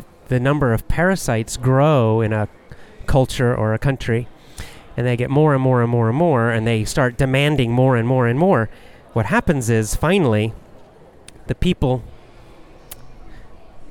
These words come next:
the people who are pulling their own weight, the people who are taking care of things, they will suddenly change.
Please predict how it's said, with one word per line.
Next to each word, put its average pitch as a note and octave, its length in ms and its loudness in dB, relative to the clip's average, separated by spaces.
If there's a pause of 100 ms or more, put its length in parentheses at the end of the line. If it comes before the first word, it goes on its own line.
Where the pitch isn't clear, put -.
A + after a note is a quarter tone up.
(380)
the - 60 -6
people E3 240 0
who C#3 140 6
are D3+ 180 6
pulling C3 320 4
their A2 140 4
own G#2+ 120 2
weight, G#2+ 420 -2 (380)
the - 80 -2
people C#3 380 0
who B2+ 160 2
are A#2 640 2 (540)
taking B2+ 220 -2
care C#3+ 260 4
of B2 80 2
things, A2+ 600 -6 (1400)
they C3 120 2
will B2+ 140 2
suddenly F#3+ 560 2
change. - 720 -4